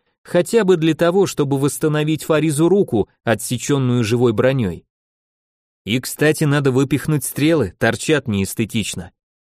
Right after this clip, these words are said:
Тем более мы успеем кое-что доделать до отсчёта ноль.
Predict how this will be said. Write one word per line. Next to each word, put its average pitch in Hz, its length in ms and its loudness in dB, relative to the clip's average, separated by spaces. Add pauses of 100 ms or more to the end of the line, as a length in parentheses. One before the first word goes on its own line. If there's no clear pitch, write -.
(280)
Тем 123 240 0
более 135 320 4
мы 139 160 0
успеем 135 420 -2
кое-что 135 440 0
доделать 135 540 2
до 117 120 4
отсчёта 117 480 -2
ноль. 123 340 -2